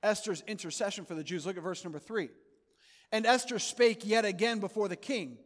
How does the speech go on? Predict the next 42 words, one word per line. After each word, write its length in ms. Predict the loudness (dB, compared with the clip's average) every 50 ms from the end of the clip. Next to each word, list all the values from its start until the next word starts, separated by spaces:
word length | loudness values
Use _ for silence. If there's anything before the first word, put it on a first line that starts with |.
| _ _ _ _ _ _ _ _ _ _ _ -2 0
And 180 | 0 0 0
fell 240 | 2 4 4 4 4
down 440 | 4 2 2 2 4 4 4 2 2
at 100 | 2 0
his 160 | 0 -2 -4
feet 320 | -6 -4 -4 -4 -4 -4 -4
and 160 | -4 -2 -2
besought 580 | -2 -2 -4 -4 -2 0 2 2 4 2 2 0
him 200 | -2 -4 -4 -2
with 160 | -4 -6 -6
tears 460 | -4 -2 0 2 2 2 2 0 -6 -12 -16 -20 -20 -20 -20 _ -8
to 120 | -6 -6
put 240 | -4 -2 2 2 4
away 400 | 4 4 4 4 6 6 6 6
the 140 | 4 2 0
mischief 440 | 2 2 2 0 0 -2 -6 -8 -8
of 100 | -8 -6
Haman 360 | -4 -4 -4 -2 -4 -4 -6
the 120 | -6 -4 -2
Agagite 580 | -2 -2 -2 -4 -6 -8 -6 -6 -6 -6 -8 -12 _ _ _ -20 -20 -20 -20 -18 _ 0
and 160 | 0 2 2
his 240 | 4 2 2 2 2
device 880 | 2 2 2 4 4 4 4 4 4 0 -2 -2 -2 -2 -4 -4 -8 -12 _ _ _ _ _ _ _ _ _ -8
that 120 | -4 -2 0
he 100 | 2 2
had 140 | 2 2
devised 840 | 0 -2 0 2 4 4 6 4 4 2 2 0 -2 -6 -8 -10 -12 -18 _ _ _ _ _ _ -4
against 380 | -2 0 0 -2 -2 -4 -6
the 80 | -8 -8
Jews. 680 | -8 -4 -2 -2 -2 -2 -4 -8 -14 -18 -20 -20 -20 -20 _ _ _ _ _ _ _ _ -20 -8 0
Now, 100 | 2 2
regardless 880 | 4 4 2 0 4 6 6 8 8 8 6 6 2 0 0 0 -2 -2
of 220 | 0 0 2 4
what 180 | 4 4 4 4
Esther 340 | 4 2 2 2 -2 -4 -4
should 260 | -2 -2 -2 0 2
have 180 | 0 0 2 2
done 160 | 0 0 0
a 60 | 0
long 240 | 0 0 0 0 -2
time 260 | -2 -2 -2 -2 -2
ago, 400 | -4 -4 -2 -2 -2 -2 -4 -6